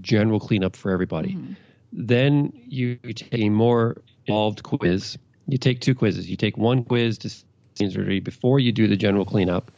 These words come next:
Speaker 1: and you take a more involved quiz that shows you if any of those genes got slightly cleaner,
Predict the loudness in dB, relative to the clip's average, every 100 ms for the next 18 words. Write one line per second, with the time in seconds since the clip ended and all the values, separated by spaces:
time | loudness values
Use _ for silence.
0 | -20 -20 _ 2 4 4 2 4 4 6
1 | 4 4 2 0 -2 -2 0 -2 -4 -14
2 | _ _ _ -8 -4 -2 -4 -6 0 2
3 | 2 2 2 2 0 -4 _ -20 -8 -8
4 | -8 -2 2 4 4 4 2 2 0 0
5 | -2 -4 -4 -2 0 0 4 4 6 4
6 | 0